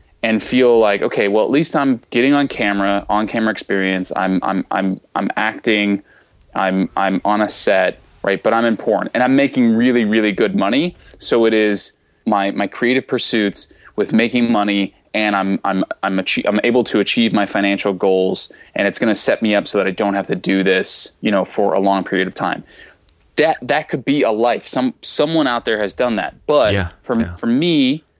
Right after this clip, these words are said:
Speaker 1: for you, and for maybe some of the people listening to this, that, that's not a path that they would choose. They, they would have their specific reasons why. And so I just, I find it interesting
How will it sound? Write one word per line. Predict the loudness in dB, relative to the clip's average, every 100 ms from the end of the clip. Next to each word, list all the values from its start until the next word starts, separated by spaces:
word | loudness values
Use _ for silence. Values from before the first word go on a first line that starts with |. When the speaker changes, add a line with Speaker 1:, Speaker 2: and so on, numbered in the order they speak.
| _
Speaker 1:
for | _ -6
you, | -4 0 2 4 2 0 _ _ _ _
and | -4 -2
for | 0 0 0
maybe | 0 0 2 0
some | -2 -2
of | -2
the |
people | -2 -2 0
listening | 0 0 0 0
to | 0
this, | 0 0 0 -4
that, | -2 -2
that's | -4 -6 0
not | 2 4 2 -2
a | -6
path | -4 -4 -4
that | -4
they | -2
would | -2 -2
choose. | -2 0 2 2 0 -4 -18 -20 -20 -20 -12
They, | -2 0
they | 0 0 0
would | 0
have | 0 0
their | 0
specific | -2 -4 -8 -6 -6
reasons | -2 -2 0 -2
why. | -2 0 0 0 -2 -6 -12 -10 -6
And | -2
so | 2
I | 2
just, | 0 -6 -8
I | -6 -4
find | -2 -2
it | -2
interesting | -4 -6 -2 -2 -2 -2 -2 -2